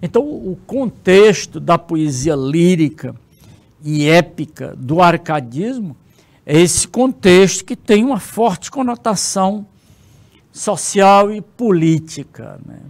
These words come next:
E dentro da colônia, com os sentimentos nativistas, e aí pegou legal,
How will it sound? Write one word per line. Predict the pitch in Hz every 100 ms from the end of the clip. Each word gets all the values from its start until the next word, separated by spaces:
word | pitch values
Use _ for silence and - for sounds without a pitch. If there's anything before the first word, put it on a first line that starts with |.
| - _ _ _ _ _ - _
E | 294 277 202
dentro | 180 226 208
da | 208
colônia, | - 208 202 208 185 151
com | 170
os | 175
sentimentos | - 175 - 185 180 180 -
nativistas, | 165 151 170 147 170 147 - - 107 185
e | 226 254 262 254 226
aí | 196 208 269
pegou | - 330 311 233 202
legal, | 208 226 175 147 147 156 160 139